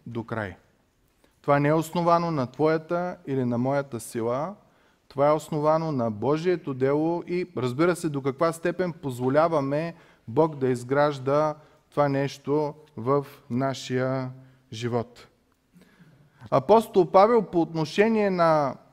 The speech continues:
видимите неща, тия, които се ценят в днешно време и по онова време, е бил пълен провал. Неговия народ, евреите, са го отхвърлили, дори няколко пъти се опитват да го убият.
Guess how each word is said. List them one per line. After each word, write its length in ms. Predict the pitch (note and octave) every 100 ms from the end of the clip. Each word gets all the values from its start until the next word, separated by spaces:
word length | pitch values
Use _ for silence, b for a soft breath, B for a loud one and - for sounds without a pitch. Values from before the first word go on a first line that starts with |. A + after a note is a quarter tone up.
| _ -
видимите 680 | B2 F#3 A3+ G3+ E3+ D#3
неща, 380 | C3+ B2+ - C3+
тия, 300 | B2+ F#3 G3
които 240 | G3+ F#3+ F3+
се 180 | -
ценят 680 | D3+ - D3+ D#3 F#3 - -
в 160 | B2+ A#2
днешно 480 | A#2+ F#3+ F#3+ G3+
време 320 | F#3+ G3 G3+ F3+
и 100 | D3
по 160 | D#3
онова 300 | C#3 D3 F3+
време, 360 | D#3 E3 G#3+ G3
е 60 |
бил 300 | D#3 F#3 G3+
пълен 400 | - G#3 G3+ F3+
провал. 500 | C#3+ D#3 D3 C3 F#2+ - _ _ _ _ _ _ _ _ b b b b
Неговия 540 | D#3 G3+ F#3+ F3 F3 D#3+
народ, 560 | D#3 F#3+ A3 - - D#3+
евреите, 480 | D#3 F#3+ F3 F#3
са 180 | F3 F#3+
го 120 | D#3+
отхвърлили, 540 | C#3+ - E3+ D#3+ D#3+ G#3+
дори 260 | F#3 G3+
няколко 460 | G3+ G3+ G3+ D#3+ E3+
пъти 280 | G#3 G3 F#3+
се 140 | -
опитват 440 | E3+ F#3 F#3 F3+ D#3+
да 100 | D3+
го 140 | C#3+
убият. 500 | C3+ B2 - -